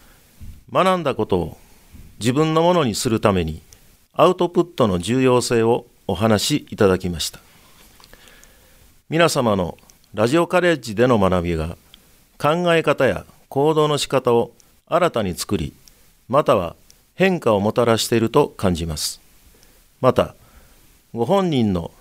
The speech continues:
人生を豊かにするのみならず、学びを生かして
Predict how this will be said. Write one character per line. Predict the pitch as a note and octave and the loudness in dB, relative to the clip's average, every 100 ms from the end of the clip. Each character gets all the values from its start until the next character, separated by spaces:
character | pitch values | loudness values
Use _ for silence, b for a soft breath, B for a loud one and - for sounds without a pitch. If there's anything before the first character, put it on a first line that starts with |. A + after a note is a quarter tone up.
| _ | _
人 | F#2+ D3+ F3+ | -2 2 2
生 | - A2 | 0 0
を | G2 G2+ | 2 0
豊 | D3+ F#3 | 0 0
か | A#2+ | 2
に | F#2+ | 0
す | - | -2
る | D3 | 0
の | C#3+ | 0
み | C3+ | 0
な | F#2+ G2+ | 0 2
ら | F#2 | 0
ず、 | - - b b b b b b G#2+ | -2 -10 b b b b b b -4
学 | C3 E3 | 0 0
び | E3 D#3+ | 0 0
を | |
生 | D3+ B2+ | 0 -2
か | |
し | G2+ - | -4 -6
て | D#2+ | -12